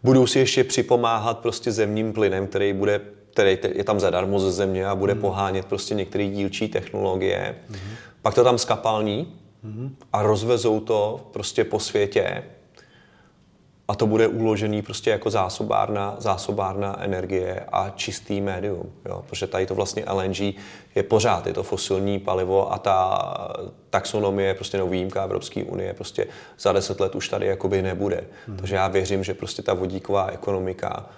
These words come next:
Speaker 1: bude primárně jako k uchování,
Speaker 2: Hmm.
Speaker 1: k uchování té energie. Prostě právě na ty období,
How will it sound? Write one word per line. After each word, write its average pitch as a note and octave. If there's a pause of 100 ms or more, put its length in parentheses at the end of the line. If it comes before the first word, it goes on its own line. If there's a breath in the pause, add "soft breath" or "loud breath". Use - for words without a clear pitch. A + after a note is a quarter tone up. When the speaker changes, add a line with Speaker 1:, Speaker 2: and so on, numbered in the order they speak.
(140)
Speaker 1:
bude F#2+
primárně F#2+
jako F#2
k -
uchování, F#2+ (440 loud breath)
Speaker 2:
Hmm. A#2
Speaker 1:
k -
uchování F#2+
té G2
energie. F#2
Prostě -
právě G2
na G2
ty G2+
období, F#2